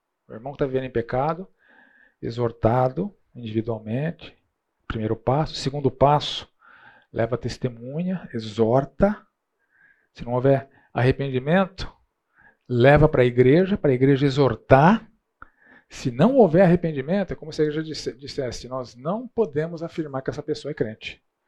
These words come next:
Então ela não pode ficar no nosso meio." Então ela é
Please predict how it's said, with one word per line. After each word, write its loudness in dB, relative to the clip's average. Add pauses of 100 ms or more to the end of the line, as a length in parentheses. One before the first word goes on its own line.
(320)
Então -2
ela 6
não 2
pode 2
ficar -2
no -8
nosso -10
meio." -8 (2250)
Então -8
ela -2
é -4